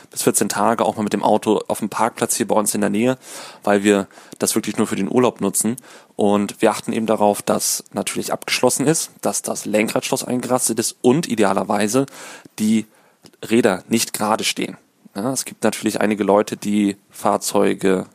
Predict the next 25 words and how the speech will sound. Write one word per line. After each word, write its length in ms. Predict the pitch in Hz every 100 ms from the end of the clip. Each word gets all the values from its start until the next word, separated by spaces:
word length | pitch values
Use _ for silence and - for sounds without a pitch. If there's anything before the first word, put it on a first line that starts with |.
| _ -
knacken. 500 | 113 120 120 120 113
Wenn 100 | 98
der 80 | 98
Gang 180 | 104 104
nicht 180 | 92
eingelegt 520 | 104 120 117 107 107 -
ist, 300 | 107 - -
muss 220 | 104 -
man 80 | 98
einfach 400 | 107 - 101 110
nur 300 | 104 101 95 - - - -
das 120 | 101
Fahrzeug 340 | - 104 107
auf 100 | 98
dem 100 | -
Hänger 200 | 95 120
raufziehen. 540 | 107 107 - - 104 98 - - -
Deswegen 280 | - - 104
achten 300 | - - 104
wir 160 | 107 110
zusätzlich 600 | - 147 135 123 120 -
darauf, 360 | 110 107 104
dass 220 | - 101 -
also 220 | 98 98
die 320 | 101 95 -